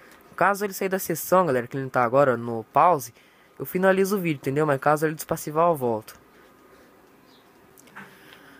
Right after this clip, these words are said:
Aí, galera, ó, voltei aqui, ó. Voltamos aqui para a praia agora, hein? Nós tava lá na base, agora nós veio para a praia, hein? Ele teletransportou pra cá, mano. Eu peguei e teletransportei também, beleza?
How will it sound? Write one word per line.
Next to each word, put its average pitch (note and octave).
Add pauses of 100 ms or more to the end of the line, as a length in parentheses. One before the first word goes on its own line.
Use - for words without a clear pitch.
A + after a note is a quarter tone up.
(200)
Aí, F#3
galera, E3+
ó, D3
voltei E3
aqui, D#3
ó. D#3 (560)
Voltamos D#3
aqui E3
para F3
a G3+
praia D#3+
agora, C3+
hein? C3+
Nós B2+
tava C3+
lá D3
na C#3+
base, C3
agora D3+
nós D3
veio C#3+
para D3+
a D#3+
praia, B2
hein? B2+ (640)
Ele C3
teletransportou E3+
pra E3+
cá, D#3
mano. C#3+
Eu A#2+
peguei D3+
e D#3+
teletransportei F3
também, D#3+
beleza? C3+